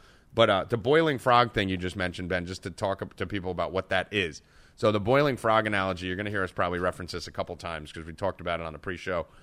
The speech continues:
you know, kinda what we thought was going on with America right now. The analogy, I don't know if it's true or not. I know maybe it's an old wives' tale, but what's been told to everyone, and the analogy is great whether it's true or not, but I believe it is true. If you have a pot of boiling water on the stove and the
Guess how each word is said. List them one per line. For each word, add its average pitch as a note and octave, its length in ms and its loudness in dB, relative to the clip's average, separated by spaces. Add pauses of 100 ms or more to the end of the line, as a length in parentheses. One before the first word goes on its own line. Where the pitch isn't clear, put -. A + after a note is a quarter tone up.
(260)
you F#2 60 -4
know, F2 120 -2
kinda F#2+ 240 -2
what F2+ 240 -2
we F2+ 140 -4
thought F2+ 560 -2
was F#2 160 -6
going F#2 260 -6
on E2+ 220 -6
with E2+ 100 -6
America F2 400 -4
right F#2 220 0
now. F#2+ 180 -2 (480)
The A2+ 80 -6
analogy, A#2+ 380 2
I F2+ 120 0
don't A#2 160 0
know C3 180 6
if C#3 120 -2
it's C#3 160 -4
true D#3+ 260 4
or D#3 120 8
not. D3 280 6
I G#2 120 2
know A2+ 220 0
maybe A#2 280 0
it's B2+ 160 -4
an B2+ 60 0
old B2 180 0
wives' A#2+ 380 2
tale, A#2 400 4
but G#2 220 -2 (420)
what's B2+ 420 2
been D3 280 2
told C3 400 2
to A#2 100 2
everyone, F#2 360 0
and G2+ 60 -2
the G2 60 -2
analogy G#2 440 0
is F2+ 80 -8
great F2+ 260 -6
whether F2 180 -6
it's E2+ 120 -10
true G2 140 -8
or F2 60 -6
not, F2+ 200 -4
but G2 80 -4
I G2 40 0
believe E3 260 -2
it C3 60 0
is A2+ 120 -2
true. - 200 -10 (420)
If G#2 120 -6
you C3 80 4
have C#3+ 100 4
a C3+ 40 -4
pot B2+ 320 4
of G#2 140 -4
boiling A#2 380 2
water G#2 320 4
on F#2 120 -2
the F2+ 80 -6
stove F#2 420 0
and D#2 100 -10
the D#2+ 40 -8